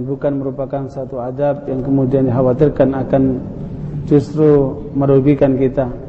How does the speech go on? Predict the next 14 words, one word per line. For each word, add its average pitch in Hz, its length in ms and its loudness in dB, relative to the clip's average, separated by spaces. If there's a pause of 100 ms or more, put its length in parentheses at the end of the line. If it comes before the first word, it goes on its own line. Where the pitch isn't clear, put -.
(2250)
Kita 139 240 -4
akan 147 100 0
melanjutkan 151 520 0 (1000)
kajian 135 480 -4
kita 143 320 0
pada 135 560 -2 (2250)
bagian 135 640 0
bab 143 320 2
tentang 135 340 -4
tahqiqut 135 540 -4
tauhid, 139 500 -2 (1500)
di - 80 -10
mana 143 400 -2
kita 143 340 0